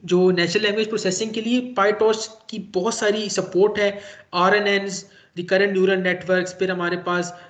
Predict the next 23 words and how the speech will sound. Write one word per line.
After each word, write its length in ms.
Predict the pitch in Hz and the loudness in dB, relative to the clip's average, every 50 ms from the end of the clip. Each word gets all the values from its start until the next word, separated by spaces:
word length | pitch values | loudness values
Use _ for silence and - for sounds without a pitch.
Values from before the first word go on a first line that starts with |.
| - - | -10 -8
em-, 300 | 185 175 165 147 151 - | -6 -6 -6 -8 -8 -6
embeddings 640 | 208 208 190 170 160 180 175 180 220 220 220 190 180 | -4 -4 -2 0 0 0 2 2 2 0 0 -2 -4
होगी, 460 | 165 156 175 170 165 165 160 170 170 | -4 -2 0 0 0 0 -2 -4 -4
ये 260 | 170 170 170 175 196 202 | -4 -4 -6 -6 -6 -6
सारा 320 | - - 233 254 285 294 | -6 -4 0 2 2 2
कुछ 300 | 285 - 254 233 - - | 2 0 -6 -6 -6 -4
PyTorch 420 | - 196 185 180 190 180 175 - | -2 -2 -2 -2 -2 -4 -6 -6
के 80 | - 175 | -6 -8
ऊपर 160 | 156 - 160 | -6 -6 -6
available 420 | 143 135 135 131 135 135 135 139 131 | -6 -6 -6 -8 -8 -8 -8 -8 -8
है। 160 | 123 139 147 | -10 -8 -4
लोग 220 | 160 - - - | -4 -2 -2 -2
अपने 220 | 247 247 - 254 254 | -4 -4 -4 -4 -6
models, 480 | 208 185 180 185 185 233 254 247 - - - - - - - _ - | -4 -4 -4 -2 0 0 0 0 -2 -10 -16 -18 -20 -20 -10 _ -4
अभी 260 | 226 214 - - 262 | 2 4 6 6 6
recently 480 | 240 240 240 - - 285 277 - 262 240 | 4 2 2 2 0 -2 0 0 0 0
ही 80 | 254 240 | 0 -2
मुझे 380 | 208 196 185 220 226 208 - 190 | -2 -2 -2 -2 -2 -2 -4 -2
मेरे 140 | 185 180 196 | -2 -2 0
दोस्त 300 | 180 175 196 208 - - | 0 0 -2 -2 -2 -2
बता 240 | 226 - 175 160 151 | -2 0 0 0 2
रहा 120 | 147 160 | 0 0
था 380 | - 175 196 233 240 - - | -2 -2 -4 -4 -6 -8 -16